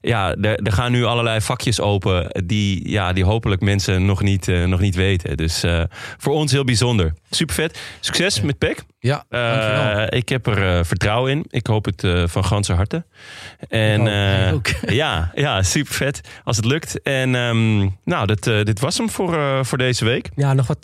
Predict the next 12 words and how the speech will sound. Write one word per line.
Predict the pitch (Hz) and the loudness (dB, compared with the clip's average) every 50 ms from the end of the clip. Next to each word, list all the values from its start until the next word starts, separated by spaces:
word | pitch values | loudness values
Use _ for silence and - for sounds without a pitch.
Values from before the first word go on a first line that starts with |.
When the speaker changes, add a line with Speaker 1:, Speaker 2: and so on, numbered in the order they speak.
| _ | _
Speaker 3:
wat | _ - 151 143 131 156 | _ -4 -2 -2 0 -2
administratie, | 151 127 160 151 147 135 - - 160 175 196 196 - - 131 | -2 0 2 2 2 2 0 0 -2 -2 -2 -2 -2 -2 0
hè? | - | 0
Speaker 1:
Ja, | 196 220 202 | 0 0 0
we | 156 165 | 0 0
moeten | 175 165 - - | 0 0 0 0
nog | 170 147 | -2 -2
een | 147 | -2
paar | - 160 160 - | -2 -2 -4 -2
kleine, | - 170 160 151 147 143 135 123 117 117 | -2 0 0 2 2 2 2 2 2 0
kleine | 117 - 143 127 127 113 | 0 0 0 0 2 2
dingetjes. | 123 139 170 185 - - 208 - - - | 2 0 0 -2 -2 -2 -4 -4 -4 -6